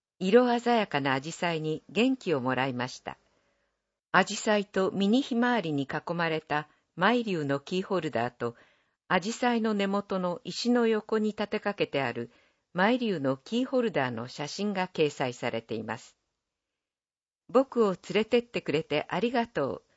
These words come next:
とイラストのマイリュウが言っています。麦太郎さんからの投稿。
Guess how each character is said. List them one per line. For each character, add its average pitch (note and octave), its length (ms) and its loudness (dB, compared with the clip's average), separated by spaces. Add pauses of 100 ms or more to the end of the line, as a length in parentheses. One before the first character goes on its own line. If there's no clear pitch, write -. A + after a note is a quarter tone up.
(380)
と D#3+ 100 6
イ E3 80 0
ラ G#3 160 2
ス - 100 -14
ト A3 140 0
の G#3 140 0
マ F#3+ 160 2
イ A3+ 80 0
リ A#3 100 0
ュ F#3 60 2
ウ - 40 0
が B2 100 0
言 B2 100 0
っ - 20 -20
て - 220 -8
い B2 80 -4
ま A#2 160 -4
す。 - 180 -20 (1200)
麦 G3 280 2
太 C4+ 140 4
郎 F3 180 0
さ C3+ 160 2
ん C3 80 0
か A#2 140 0
ら B2 120 -2
の A#2 160 -2
投 D3+ 280 2
稿。 B2 380 0